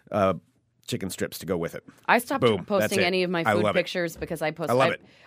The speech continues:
Speaker 2: I had those, like, really good, the Hebrew National hot dogs, and I made, like, these little, uh, creepy, like, hot dog, mozzarella, tomato things. Like, this was a couple of years ago, and I posted a picture of it, and one of my healthy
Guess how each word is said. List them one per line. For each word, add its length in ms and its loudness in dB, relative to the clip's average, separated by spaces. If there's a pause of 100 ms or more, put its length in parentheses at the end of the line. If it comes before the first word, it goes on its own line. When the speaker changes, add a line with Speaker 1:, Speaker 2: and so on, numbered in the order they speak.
Speaker 2:
I 60 -2
had 80 2
those, 160 -6
like, 100 -6 (340)
really 220 -4
good, 320 -6
the 60 -4
Hebrew 260 -10
National 320 -8
hot 160 -6
dogs, 240 -6
and 80 -8
I 20 -6
made, 180 -6
like, 120 -12
these 220 -12
little, 360 -6 (460)
uh, 200 0 (100)
creepy, 400 -6
like, 320 -10
hot 240 -4
dog, 320 -2
mozzarella, 840 -4 (720)
tomato 420 -2
things. 200 -6
Like, 120 -12
this 100 -14
was 100 -12
a 40 -14
couple 200 -10
of 80 -6
years 160 -8
ago, 80 -8
and 80 -8
I 40 -10
posted 260 -10
a 20 -16
picture 300 -10
of 80 -8
it, 80 -6
and 80 -8
one 80 -6
of 100 -8
my 200 -8 (340)
healthy 760 -6